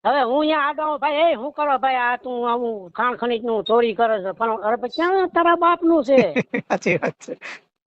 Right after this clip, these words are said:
Speaker 1: અને તારામાં તેવડું તો તું બે ટ્રેક્ટર હાર ને.
Speaker 2: હા, બરાબર છે,
Speaker 1: ઓલા
Speaker 2: કેમ
Speaker 1: પાસે
Speaker 2: નહીં?
Speaker 1: છે તો હારે છે.
Speaker 2: એ તો તેવડ ઉપર
Speaker 1: આવી
Speaker 2: આધાર છે.
Speaker 1: હમું કરીને, હા, ના, આખા સમાજમાં, આપણા ગુજરાતની અંદર અત્ય-, અત્યારે તો આવું બહુ હાલે યાર. હું તો કાંઈ
Speaker 2: બહુ,
Speaker 1: માનું
Speaker 2: બહુ
Speaker 1: મને એમ
Speaker 2: છે
Speaker 1: થાય કે આ
Speaker 2: યાર.
Speaker 1: બધાને,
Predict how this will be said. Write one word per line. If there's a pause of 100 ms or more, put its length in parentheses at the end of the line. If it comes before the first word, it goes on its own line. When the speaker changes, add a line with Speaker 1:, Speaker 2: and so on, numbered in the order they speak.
(120)
Speaker 1:
અને
તારામાં
તેવડું
તો
તું
બે
ટ્રેક્ટર
હાર
ને. (280)
Speaker 2:
હા,
બરાબર
છે,
Speaker 1:
ઓલા
Speaker 2:
કેમ
Speaker 1:
પાસે
Speaker 2:
નહીં?
Speaker 1:
છે
તો
હારે
છે. (220)
Speaker 2:
એ
તો
તેવડ
ઉપર
Speaker 1:
આવી
Speaker 2:
આધાર
છે.
Speaker 1:
હમું
કરીને,
હા,
ના,
આખા
સમાજમાં, (360)
આપણા
ગુજરાતની
અંદર
અત્ય-,
અત્યારે
તો
આવું
બહુ
હાલે
યાર.
હું
તો
કાંઈ
Speaker 2:
બહુ,
Speaker 1:
માનું
Speaker 2:
બહુ
Speaker 1:
મને
એમ
Speaker 2:
છે
Speaker 1:
થાય
કે
આ
Speaker 2:
યાર.
Speaker 1:
બધાને,